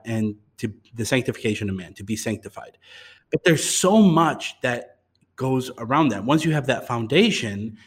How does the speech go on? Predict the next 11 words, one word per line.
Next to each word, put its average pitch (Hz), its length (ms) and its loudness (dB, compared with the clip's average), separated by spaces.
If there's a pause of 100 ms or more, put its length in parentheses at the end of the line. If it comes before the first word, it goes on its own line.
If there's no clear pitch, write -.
(140)
and 120 140 -2
you 117 80 0
spread 117 320 -4
out 143 220 -2
into 104 240 -12
music 107 640 0
and 92 240 -12
rites 117 540 -6 (100)
and, 101 320 -12 (440)
uh, 95 240 -8 (120)
beauty, 123 640 4